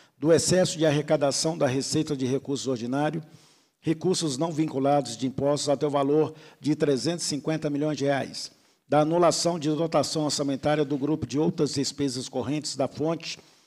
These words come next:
de recursos ordinários, recursos não vinculados a impostos, recebidos para execução direta das unidades orçamentárias, até o valor de cento e cinquenta milhões de reais, do excesso de arrecadação da receita de contribuição do servidor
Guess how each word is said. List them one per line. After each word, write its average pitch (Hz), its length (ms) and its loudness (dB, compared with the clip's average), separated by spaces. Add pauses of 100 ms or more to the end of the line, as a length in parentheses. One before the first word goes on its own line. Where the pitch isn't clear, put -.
(260)
de 143 120 2
recursos 147 560 0 (100)
ordinários, 147 840 0
recursos 160 600 -2
não 160 160 -4
vinculados 135 560 2
a 139 40 2
impostos, 135 640 -2 (460)
recebidos 160 580 2
para 160 200 0
execução 151 500 -2
direta 147 500 2
das 127 220 0
unidades 131 480 -2
orçamentárias, 139 880 -2 (640)
até 147 220 0
o 156 80 6
valor 151 360 4
de 135 140 -2
cento 165 340 -2
e 143 40 -2
cinquenta 143 500 -4
milhões 139 320 0
de 123 80 -4
reais, 120 500 -4 (400)
do 147 120 4
excesso 165 440 4
de 151 80 0
arrecadação 147 680 0
da 147 100 2
receita 147 540 -2
de 127 120 -6
contribuição 151 760 -2
do 131 100 -8
servidor 147 640 0